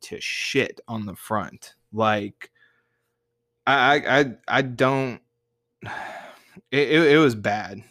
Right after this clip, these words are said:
to say the least. It, it looked like one of those car accidents that you see where one, one car looks decent and the other one is just,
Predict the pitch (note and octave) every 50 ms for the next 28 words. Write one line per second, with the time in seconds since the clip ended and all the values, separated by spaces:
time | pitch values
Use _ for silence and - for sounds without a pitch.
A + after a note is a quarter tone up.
0 | _ - - - - C3 B2+ B2 B2 G#2+ G#2 G#2 A2+ G#2+ G2+ - - - - -
1 | _ _ B2 C3+ B2+ - A#2 B2+ B2 A2+ A#2+ B2 C3 B2 - - B2 A#2 G#2+ -
2 | F3+ A2+ A2+ A2 A2 - - - A2+ A2 A2+ A2+ A#2 - A#2 A2 G#2 - A2 G#2
3 | - G#2+ G#2+ - A2+ A2+ A2+ A2+ A2 A2 A2 A2 A2 G#2+ - - - - - -
4 | - _ _ _ _ _ _ _ _ _ _ - A2+ A#2 A#2+ B2 A#2+ A2 G#2+ -
5 | _ - A#2+ B2 B2 A#2 - C3 B2 A#2+ A2+ A2 G#2+ - - _ _ _ _ _
6 | _ _ _ _ - A#2 G#2+ G#2+ B2 A#2 A#2+ B2 B2 - B2+ B2+ B2+ - - A2
7 | G#2 G#2+ A2+ A2 A2+ A2+ A2 A2 A2+ A2 A2 G#2+ G#2 G#2 G2+ G#2 A2 G#2 G2+ -